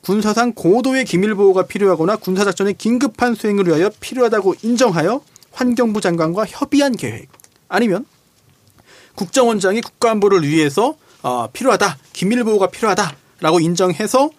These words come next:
환경부 장관과 협의한 계획 이럴 경우에는 전략 환경평가는 이제 생략할 수 있습니다. 근데 설령 그렇게 한다 하더라도 가능성이 크지 않습니다만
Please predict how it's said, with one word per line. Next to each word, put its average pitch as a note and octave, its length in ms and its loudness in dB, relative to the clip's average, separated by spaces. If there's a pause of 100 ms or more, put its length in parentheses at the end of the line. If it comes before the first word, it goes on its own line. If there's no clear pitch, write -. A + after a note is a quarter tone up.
(160)
환경부 A#3 420 -2
장관과 G3 360 0
협의한 A3+ 380 -2
계획 C3+ 320 -6 (420)
이럴 A#3 220 -2
경우에는 F#3 560 2
전략 F3+ 540 -2
환경평가는 F#3 760 -2 (280)
이제 C#3+ 140 -4
생략할 A#3+ 340 -2
수 D#3+ 60 -4
있습니다. B2+ 460 -10 (400)
근데 - 280 -4
설령 D#4 580 2
그렇게 F3+ 260 -10
한다 C#4+ 340 -2
하더라도 D#3 340 0
가능성이 D#3 420 -2
크지 - 160 -8
않습니다만 C#3 500 -8